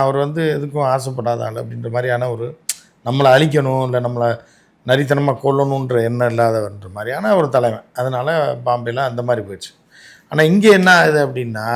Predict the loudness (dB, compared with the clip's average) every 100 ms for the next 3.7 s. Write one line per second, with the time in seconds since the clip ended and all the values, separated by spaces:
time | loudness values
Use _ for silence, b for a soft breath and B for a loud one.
0 | -2 -6 _ _ _ _ _ _ _ _
1 | _ _ _ _ _ _ _ _ _ _
2 | _ _ _ 4 8 10 8 6 6 6
3 | 6 4 4 2 0 2 0